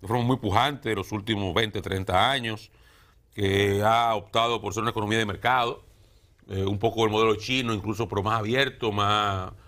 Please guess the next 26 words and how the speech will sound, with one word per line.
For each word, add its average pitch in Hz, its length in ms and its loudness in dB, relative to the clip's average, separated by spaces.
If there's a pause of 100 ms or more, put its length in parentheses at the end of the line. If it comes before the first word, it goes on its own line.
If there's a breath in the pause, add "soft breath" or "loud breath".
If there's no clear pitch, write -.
más, 117 300 2
más 117 580 0
flexible 127 560 0
en 113 80 -4
cuanto 117 300 -2
a 107 100 0
la, 101 80 -12
al 107 180 -2
control 110 380 0
político. 135 640 -2 (540 soft breath)
Eh, 101 720 0 (680 loud breath)
entiendo 117 380 0
que 120 240 0
cualquier 117 400 0
acercamiento 120 720 -2
a 113 40 0
ese 110 100 -12
tipo 117 220 0
de 113 120 2
países 107 520 -2
es 113 200 -4
interesante, 104 720 -2
es 95 60 -4
positivo, 107 680 -2
es 92 60 -2
bueno. 123 360 0